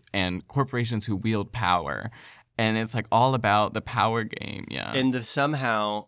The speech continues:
Speaker 2: the left has be-, so who, who has corporate allies? The left? I'm sorry, that used to be the working man's party. Like,
Speaker 1: Right. <laughs>
Speaker 2: that
Speaker 1: So
Speaker 2: literally
Speaker 1: strange.
Speaker 2: used to be us, w-, like, the people,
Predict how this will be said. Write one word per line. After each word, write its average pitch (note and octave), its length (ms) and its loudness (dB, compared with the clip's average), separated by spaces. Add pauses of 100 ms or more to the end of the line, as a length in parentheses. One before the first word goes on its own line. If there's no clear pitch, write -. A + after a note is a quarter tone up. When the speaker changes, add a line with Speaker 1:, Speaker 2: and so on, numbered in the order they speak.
Speaker 2:
the A2 160 -4
left G#2+ 680 -2
has A2+ 260 -4
be-, G#2+ 180 -8 (340)
so G#2+ 220 -4
who, B2 380 -4 (120)
who A2+ 280 -2
has A#2+ 320 -2 (180)
corporate A#2+ 300 0
allies? C#3 480 0 (460)
The A#2 100 2
left? F2 720 -6 (640)
I'm C#3 140 -2
sorry, G#2+ 440 0 (160)
that C3+ 160 4
used C#3 360 0
to D3 60 -2
be G#2+ 400 0 (640)
the G#2+ 140 0
working G#2 520 -2
man's D#3 280 -2
party. D#3 640 -4 (420)
Like, A#2+ 160 2
Speaker 1:
Right. D3 300 0
<laughs> - 480 -2
Speaker 2:
that B2+ 120 4
Speaker 1:
So B2 80 -6
Speaker 2:
literally C3 520 2
Speaker 1:
strange. A2+ 120 0
Speaker 2:
used A#2 220 -2
to A#2 60 -6
be G#2+ 340 -2 (640)
us, B2+ 360 2 (200)
w-, A#2 280 -4 (260)
like, A#2 220 0
the A2 100 -6
people, - 440 -4